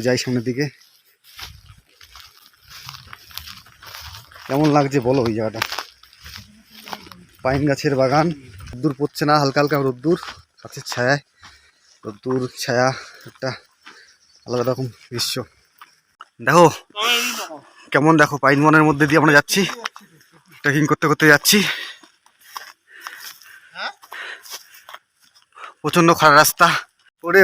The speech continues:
ভাই রে ভাই, এখানে দেখো, এই হচ্ছে খাদ, এ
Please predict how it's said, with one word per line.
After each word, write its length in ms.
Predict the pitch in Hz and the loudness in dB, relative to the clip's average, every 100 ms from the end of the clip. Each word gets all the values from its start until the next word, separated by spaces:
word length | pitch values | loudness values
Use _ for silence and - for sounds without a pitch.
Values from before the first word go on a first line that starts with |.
| 147 | 8
ভাই 140 | 143 170 | 6 8
রে 80 | 170 143 | 6 8
ভাই, 240 | 170 202 147 - - _ _ - _ - - - | 8 6 2 -6 -16 _ _ -20 _ -20 -20 -2
এখানে 200 | 165 185 156 | 2 4 4
দেখো, 180 | 160 135 - - - - - - _ _ _ _ _ _ _ - | 2 0 0 -2 -2 -6 -16 -20 _ _ _ _ _ _ _ 4
এই 100 | 170 | 6
হচ্ছে 180 | 196 - 170 | 6 4 4
খাদ, 300 | - 165 196 - - - - - - - _ | 6 8 8 4 -8 -8 -14 -20 -20 -20 _
এ 60 | 156 | 0